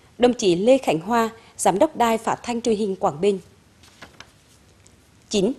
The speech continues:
đồng chí Hoàng Đình Thắng, Phó Bí thư Thành ủy, Chủ tịch Ủy ban Nhân dân thành phố Đồng Hới. Điều hai, nhiệm vụ, quyền hạn của tiểu ban tuyên truyền. Một, tiểu ban tuyên truyền có nhiệm vụ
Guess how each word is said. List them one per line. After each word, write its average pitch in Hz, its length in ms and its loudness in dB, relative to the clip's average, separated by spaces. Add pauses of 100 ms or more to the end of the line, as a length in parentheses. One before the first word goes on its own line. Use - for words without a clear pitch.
(380)
đồng 254 160 4
chí 190 300 0
Hoàng 247 200 -4
Đình 226 140 0
Thắng, 196 260 -4 (280)
Phó 214 160 2
Bí 175 120 2
thư 269 180 -2
Thành 254 200 0
ủy, 190 280 0 (280)
Chủ 226 100 0
tịch 220 180 2
Ủy 202 140 2
ban 240 120 -2
Nhân 254 100 -2
dân 247 260 -2
thành 220 200 -6
phố 165 180 -4
Đồng 185 160 -6
Hới. 185 240 0 (1200)
Điều 226 160 2
hai, 247 320 -2 (520)
nhiệm 247 220 4
vụ, 226 180 2
quyền 226 200 2
hạn 220 260 -2
của 208 200 4
tiểu 175 160 0
ban 240 180 -4
tuyên 269 240 -4
truyền. 226 200 4 (960)
Một, 214 300 0 (400)
tiểu 208 120 4
ban 240 140 0
tuyên 277 160 -2
truyền 233 200 0
có 208 100 2
nhiệm 196 180 0
vụ 208 280 0